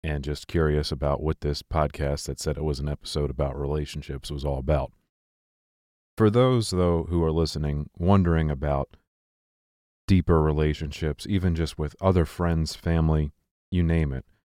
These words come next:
For those listening who are maybe asking that question of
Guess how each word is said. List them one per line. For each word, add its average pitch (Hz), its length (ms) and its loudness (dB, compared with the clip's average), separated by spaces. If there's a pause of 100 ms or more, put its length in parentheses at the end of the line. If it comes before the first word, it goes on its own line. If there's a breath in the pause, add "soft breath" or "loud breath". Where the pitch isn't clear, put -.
(220)
For 98 100 6
those 101 300 6
listening 87 480 0
who 82 160 2
are 80 80 2
maybe 80 340 2
asking 82 420 4
that 76 160 -2
question 78 440 -2
of 71 380 -4